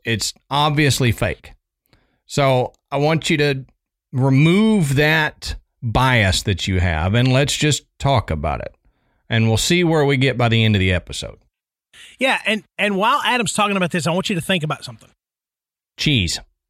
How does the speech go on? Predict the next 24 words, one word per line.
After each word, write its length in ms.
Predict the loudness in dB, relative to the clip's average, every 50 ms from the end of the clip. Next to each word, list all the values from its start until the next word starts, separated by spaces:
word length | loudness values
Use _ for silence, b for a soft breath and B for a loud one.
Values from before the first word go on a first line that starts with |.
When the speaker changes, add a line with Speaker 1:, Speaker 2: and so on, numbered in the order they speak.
| -8
Speaker 2:
I-, 100 | -8 -8 -8 _ _ _
in, 160 | -4 -4 -4 -4 _ _ -6
in, 200 | -4 -2 -2 -2 -4 _ _ _ _ _ _ _ _ _ _ _ _ _ _ _ _ _ _ _ _ _ _ _ -4
in 160 | -4 -2 -2 -2 -2
order 320 | -2 0 0 2 2 0
to 80 | 0 -2
fake 360 | -2 -2 -2 -2 -2 -2 -4
something 420 | -2 -2 -2 -2 0 -2 0 0 0
well, 300 | -2 -4 -6 -8 -12 -16 -20 _ _ _ _ _ _ _ _ _ _ _ _ _ _ _ _ _ _ _ _ _ _ _ _ _ b b b b
you, 160 | -10 -10 -10 -6 -4
you've 220 | -2 -2 -2 -2
gotta 220 | -2 -2 -2 -2 -2
be 160 | -2 -2 -2
pretty 320 | -2 -2 -4 -4 -2 -2 -4
damn 280 | -2 -2 0 0 -2 -2
close 320 | -2 -2 -2 -2 -2 -4 -6
to 80 | -6
being 260 | -4 -2 -2 0 0
able 240 | 0 -2 -2 -4 -6
to 140 | -6 -6 -8
do 260 | -6 -4 -4 -4 -4 -4
it 80 | -6 -6
anyway. 500 | -6 -4 -4 -4 -6 -10 -14 -20 -20 -20 _ _ -4
Speaker 1:
Right. 340 | 0 2 2 2 2 0